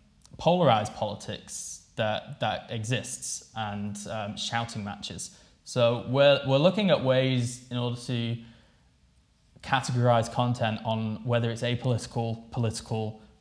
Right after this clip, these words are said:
but also, um, whether it's kind of more like politically activist or just, just general news stories. Um, it just seemed that everything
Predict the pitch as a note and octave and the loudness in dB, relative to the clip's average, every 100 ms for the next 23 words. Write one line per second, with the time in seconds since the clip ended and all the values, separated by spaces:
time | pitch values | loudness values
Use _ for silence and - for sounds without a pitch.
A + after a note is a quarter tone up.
0 | _ C3 C3+ C#3+ - C3+ A#2+ A#2 A2 - | _ 2 6 6 6 6 6 4 0 -2
1 | A#2+ A#2 A#2 A2+ A2 G#2+ - - - - | 0 4 4 4 2 -2 -6 -18 -20 -20
2 | _ - - - A#2+ A2+ A#2 A2+ A2+ A#2 | _ -16 -10 0 2 6 4 4 -2 -6
3 | - B2+ A#2 A2+ A2+ A2 G2+ F#2+ - - | -2 2 2 2 0 2 0 -2 -8 -20
4 | - - _ - B2 A2+ - B2 A#2 G#2+ | -20 -20 _ -2 0 0 -4 -4 -2 -2
5 | - - A2+ - A#2 G#2+ G#2+ - A2 G#2 | -6 -6 -6 -4 -6 -4 -4 -4 -4 -4
6 | G#2 - - - C#3 - C#3 C3+ B2+ A2 | -6 -6 -8 -2 -2 0 2 6 6 4
7 | G2+ A2 B2+ B2+ - A#2 G#2 G2+ G#2 G2+ | 2 2 2 2 0 -4 -4 -6 -6 -8
8 | - - - _ - G#2 G2+ G2+ - - | -12 -18 -20 _ -6 -2 -2 -2 -6 -14
9 | - - - - B2 D3+ - E3 C3+ - | -20 -20 -20 -14 -6 -4 0 2 2 4
10 | C3 B2+ B2+ B2 A2+ A2 G#2+ | 4 4 2 2 0 0 -2